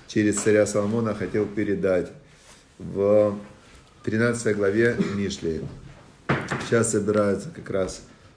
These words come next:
все участники, кому это интересно, важно, нужно, потому что действия человека, они показывают, показывают,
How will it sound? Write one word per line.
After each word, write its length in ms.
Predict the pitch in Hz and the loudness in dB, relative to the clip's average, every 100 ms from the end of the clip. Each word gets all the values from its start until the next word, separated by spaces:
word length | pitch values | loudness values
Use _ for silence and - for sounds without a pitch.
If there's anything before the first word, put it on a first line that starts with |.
| - | -10
все 180 | - | -2
участники, 560 | 101 101 104 98 92 92 | -2 2 2 0 -6 -8
кому 300 | - 92 95 | -8 -6 -4
это 200 | 90 90 | -4 -6
интересно, 720 | 90 104 123 127 127 107 104 - - - - - - - - | -4 0 2 2 -2 -6 -8 -14 -16 -16 -16 -18 -18 -18 -4
важно, 580 | 101 117 113 110 95 87 - - - - - - - - - - - | 2 2 2 -4 -6 -8 -12 -14 -14 -14 -18 -20 -18 -10 -10 -10 -8
нужно, 580 | 110 123 120 113 101 92 - - - - - - - | -2 0 0 0 -2 -4 -10 -16 -18 -20 -20 -20 -6
потому 340 | 104 98 113 113 | -4 -2 0 -2
что 480 | - 113 107 - - | 0 2 2 2 -6
действия 540 | 107 143 139 123 110 | -2 -2 -2 0 -2
человека, 640 | 104 95 92 85 - 82 - | 0 -2 -2 -4 -8 -12 -10
они 400 | - 95 123 131 120 - | -6 -2 0 0 -2 -2
показывают, 800 | 117 117 113 104 104 101 98 - - - - | -2 2 2 2 0 2 2 -2 -12 -14 -4
показывают, 840 | 90 - 110 101 101 98 95 - | -2 2 0 2 4 4 2 -2